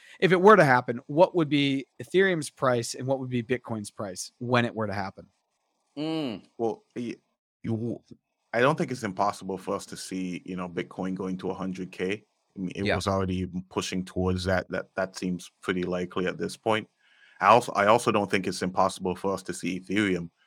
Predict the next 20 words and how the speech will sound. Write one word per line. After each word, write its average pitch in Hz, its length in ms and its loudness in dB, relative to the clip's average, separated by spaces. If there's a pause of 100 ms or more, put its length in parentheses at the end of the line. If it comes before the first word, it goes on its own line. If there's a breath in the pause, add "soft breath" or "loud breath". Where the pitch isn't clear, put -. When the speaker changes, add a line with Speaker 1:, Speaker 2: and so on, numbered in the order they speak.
(220)
Speaker 3:
going 92 220 0
to 92 120 0
a 87 40 0
hundred 90 400 -4
K 87 240 -4
either, 85 420 -4 (320)
especially 92 840 -2
as 90 400 -2
it - 100 -10
becomes 87 680 -8 (360)
more 90 200 0
palatable 92 720 0
for 87 340 0
investors. 87 800 -6 (600)
Um, 92 240 4
Speaker 2:
Yeah. 87 180 -2 (360)
Speaker 3:
so, 101 400 4
a-, 104 120 2 (180)
and 98 180 0
then 104 480 6